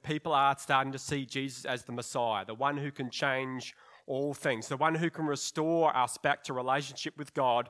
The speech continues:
the one who can even reverse the effects of sin, even unto death.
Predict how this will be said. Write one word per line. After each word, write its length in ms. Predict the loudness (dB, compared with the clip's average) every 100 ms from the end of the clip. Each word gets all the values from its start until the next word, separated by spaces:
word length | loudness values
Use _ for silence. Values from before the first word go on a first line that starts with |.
| -6 -20 -20 _
the 100 | -2
one 240 | 6 6 6
who 140 | 0
can 180 | -2 0
even 320 | 0 2 0
reverse 560 | 0 0 2 4 2 0
the 140 | -2
effects 400 | 0 -2 -4 -8
of 80 | -6
sin, 440 | -2 0 2 0 0
even 300 | 0 0 0
unto 440 | 0 -2 -4 -2
death. 520 | 2 4 4 0 -6